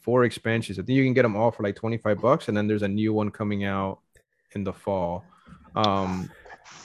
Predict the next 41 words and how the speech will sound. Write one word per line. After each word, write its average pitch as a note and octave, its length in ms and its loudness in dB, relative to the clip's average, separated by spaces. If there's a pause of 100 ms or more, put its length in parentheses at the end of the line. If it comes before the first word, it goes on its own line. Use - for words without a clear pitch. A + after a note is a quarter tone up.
(160)
but, G#2+ 220 4
uh, G2+ 260 0
yeah, A2 400 4 (640)
that A#2+ 180 6
game C3 180 4
just A#2+ 180 -2
has A#2 540 0
so A#2+ 320 2
much, A#2+ 500 0 (140)
and A2+ 560 2
it's, A2+ 420 -4 (160)
it's C3+ 100 0
pretty G3+ 240 0
kind F#3 360 2
to B2+ 60 -2
new A#2 140 -2
players, A2 400 0
honestly. G#2 400 -4
There's A#2 140 -2
just E3 160 -4
a - 20 0
lot D3+ 160 6
of B2+ 120 4
things C3+ 240 -2
to A2+ 60 -4
do, B2+ 320 0 (640)
but G#2 500 6 (260)
the G#2+ 140 0
community's A#2+ 460 2
been A2+ 160 0
pretty A2 200 0
good G#2+ 220 2
too. A2 260 2
I've G#2+ 120 6
already A#2 160 6
met G#2+ 140 0
a - 20 0
lot G#2 160 2
of G2 80 -6
cool A2 180 -4
people, G#2+ 500 -2